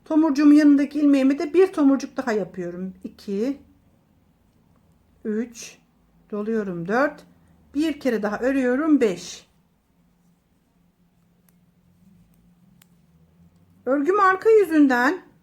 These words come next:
beş tane ilmeğimi ters örerek devam ediyorum. Tekrar örgümün ön yüzünü çeviriyorum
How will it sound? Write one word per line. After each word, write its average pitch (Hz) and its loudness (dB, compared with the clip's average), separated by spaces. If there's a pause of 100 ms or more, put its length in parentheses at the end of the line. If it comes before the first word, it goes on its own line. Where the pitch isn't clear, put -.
(480)
beş 403 0
tane 349 2
ilmeğimi 277 4
ters 339 -2
örerek 247 -2
devam 214 -4
ediyorum. 165 -14 (4000)
Tekrar 427 2
örgümün 302 4
ön 302 2
yüzünü 311 2
çeviriyorum 254 -2